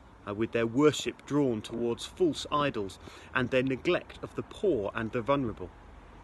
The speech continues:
As hard as it is to consider, we must ask ourselves whether disruption to our gathered communal worship, uh, both, uh, nationally and globally, is an act of God to both prune and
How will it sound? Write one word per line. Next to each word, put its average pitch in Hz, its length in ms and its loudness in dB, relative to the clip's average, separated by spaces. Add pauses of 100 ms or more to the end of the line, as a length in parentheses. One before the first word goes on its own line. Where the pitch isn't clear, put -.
(420)
As 123 140 -2
hard 202 360 2
as 175 140 2
it 160 80 0
is 151 180 0
to - 120 -10
consider, 123 520 -6 (640)
we 120 120 2
must 175 400 -2
ask 180 360 -4
ourselves 95 640 -6 (320)
whether 120 260 0
disruption 117 960 -4
to 113 240 -4
our 107 160 -2 (120)
gathered 139 440 -6
communal 135 640 0
worship, 120 540 -4 (380)
uh, 104 160 -2
both, 117 400 0
uh, 113 180 -4
nationally 127 580 -2
and 117 120 -2
globally, 131 500 -4 (640)
is 117 120 -4
an 113 100 -2
act - 300 -2
of 175 140 -4
God 92 340 -4
to - 80 -16
both 107 200 -6 (140)
prune 95 540 -4 (100)
and 110 200 -8